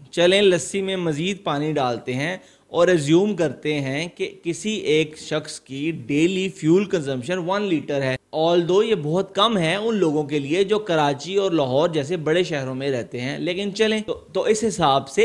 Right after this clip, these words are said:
एक शख्स की मंथली फ्यूल कंजम्पशन हो गई तीस लीटर। तो इस तीस लीटर के हिसाब से आप स्क्रीन पर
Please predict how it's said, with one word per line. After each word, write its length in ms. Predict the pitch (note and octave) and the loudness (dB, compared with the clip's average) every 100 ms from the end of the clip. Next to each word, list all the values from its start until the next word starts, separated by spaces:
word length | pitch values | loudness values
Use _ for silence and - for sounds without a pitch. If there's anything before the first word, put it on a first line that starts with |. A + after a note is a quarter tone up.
| - F3 | 0 0
एक 240 | A3 G#3+ | 0 0
शख्स 260 | F3 D#3 - | -4 -4 -4
की 120 | G3 | -6
मंथली 500 | F3 E3 F3 F#3 B3 | -2 -2 -4 -6 -8
फ्यूल 240 | B3 F3 D#3+ | -4 -4 -2
कंजम्पशन 420 | D#3+ D3+ - E3+ | -4 -6 -4 -2
हो 180 | D3+ C3 | -2 0
गई 120 | D3+ | -2
तीस 340 | - G#3+ G3 | -2 -6 -6
लीटर। 320 | D#3 C3 A#2+ G#2+ - | -6 -8 -8 -6 -2
तो 140 | G3+ | 0
इस 260 | A3+ A3+ - | 2 0 -2
तीस 300 | A3+ C4 C4+ | -2 -2 0
लीटर 340 | G#3 F3 E3 E3+ | 0 0 -2 -4
के 100 | F3 | -2
हिसाब 440 | E3 C#3+ B2+ B2+ | -2 -2 -2 -2
से 140 | D3+ F3+ | -2 -2
आप 140 | F3 | -2
स्क्रीन 400 | - - D3+ D#3 | -4 -6 -4 -2
पर 140 | D3+ | -4